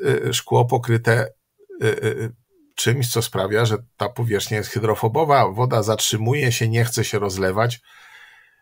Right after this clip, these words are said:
Jak, e, spojrzymy na to, to może nam się skojarzyć, e, e, zastosowanie do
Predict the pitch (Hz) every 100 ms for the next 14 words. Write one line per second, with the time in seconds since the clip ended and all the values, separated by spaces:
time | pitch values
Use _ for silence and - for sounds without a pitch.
0 | _ _ - 123 - 123 - - - 120
1 | 127 - 117 104 127 135 117 110 120 127
2 | 123 117 110 - _ _ _ _ _ _
3 | _ _ _ _ _ _ _ _ _ 240
4 | 165 139 117 120 117 117 120 120 - 107
5 | 101 104 113 - _ _ _ _ _ _
6 | - - 104 - - - 98 110 - 113
7 | - 117 104 104 104 123 117 95 120